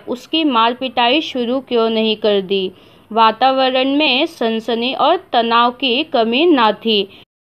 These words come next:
उस समय जब अमरू को मोहल्ले वालों ने बच्चों का चोर समझ के पकड़ लिया था,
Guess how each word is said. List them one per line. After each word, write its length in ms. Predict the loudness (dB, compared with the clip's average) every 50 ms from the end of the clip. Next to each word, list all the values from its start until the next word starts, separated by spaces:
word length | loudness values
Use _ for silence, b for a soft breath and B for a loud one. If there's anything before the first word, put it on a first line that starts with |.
| _ _ _ _ _ _ _ _ -4
उस 260 | -4 -4 -4 -2 -2
समय 440 | -2 0 0 0 0 0 0 -2 -2
जब 260 | 0 2 2 2 2
अमरू 380 | 2 0 0 0 -2 -2 -4
को 360 | -4 -2 0 0 2 2 2 2
मोहल्ले 500 | 2 2 2 0 0 0 0 0 0 2
वालों 320 | 2 2 0 0 -2 -2
ने 320 | -2 -2 0 0 0 -2 -2 B B B B B B -12
बच्चों 520 | -4 -2 -2 -2 -2 -4 -4 -4 -2 -2
का 180 | 0 0 0 0
चोर 340 | 0 -2 -2 -2 0 -2
समझ 380 | -2 -2 -4 -4 -4 -4 -6 -6
के 140 | -4 -4 -4
पकड़ 420 | -2 -2 -4 -4 -4 -4 -4 -4
लिया 360 | -4 -4 -2 0 0 0 0
था, 320 | -2 -2 -2 -2 -2 -2